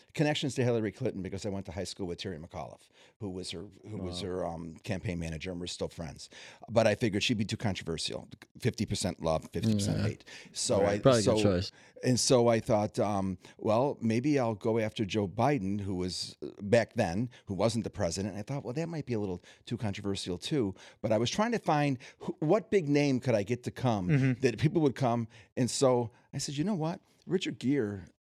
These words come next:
Speaker 1: is from North Syracuse. I'm gonna get Richard Gere to come and be the keynote speaker." Yeah, right. Yeah, right. Yeah, right. Richard Gere came and he became the keynote speaker, and we raised more money. That's, that, that for that luncheon, I think it was four
Speaker 2: That
Speaker 1: years
Speaker 2: was
Speaker 1: ago.
Speaker 2: recent.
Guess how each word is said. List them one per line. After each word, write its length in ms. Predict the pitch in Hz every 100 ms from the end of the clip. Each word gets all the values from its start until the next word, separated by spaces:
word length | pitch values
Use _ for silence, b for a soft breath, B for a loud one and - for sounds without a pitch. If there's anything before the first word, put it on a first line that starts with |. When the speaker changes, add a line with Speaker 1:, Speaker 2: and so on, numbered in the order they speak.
| -
Speaker 1:
is 140 | 110
from 180 | - 113
North 180 | 113 123
Syracuse. 640 | - 135 123 - - - - _ _ b b -
I'm 120 | 143
gonna 120 | 190
get 180 | 185 -
Richard 280 | 131 117 98
Gere 420 | 113 110 58 90 _ _ -
to 80 |
come 400 | 107 123 110 107 -
and 120 | 107
be 120 | 95 110
the 100 | 98
keynote 380 | - 113 101
speaker." 420 | - 135 123 - 101 95 _ _ -
Yeah, 120 | -
right. 240 | 71 71 - -
Yeah, 140 | 80 71
right. 220 | 67 80 -
Yeah, 100 | 87
right. 260 | 85 85 - _ _ _ _ - _
Richard 260 | 156 160 151
Gere 240 | 135 131
came 380 | 117 113 110 107 b b
and 80 | 113
he 80 | 113
became 320 | 117 123 120
the 60 | 104
keynote 320 | 107 123 110
speaker, 300 | - 131 123
and 60 | 107
we 80 | 98
raised 260 | 98 92
more 120 | 101
money. 300 | 123 113 107 104 b -
That's, 260 | 107 -
that, 300 | - 127 117 - 95
that 260 | 110 127 -
for 100 | 110
that 200 | 127 131
luncheon, 320 | 127 113 101
I 60 | 98
think 120 | 110
it 40 |
was 120 | 110
four 200 | - 113
Speaker 2:
That 80 | 123
Speaker 1:
years 60 | 180
Speaker 2:
was 80 | 143
Speaker 1:
ago. 40 |
Speaker 2:
recent. 280 | 196 190 127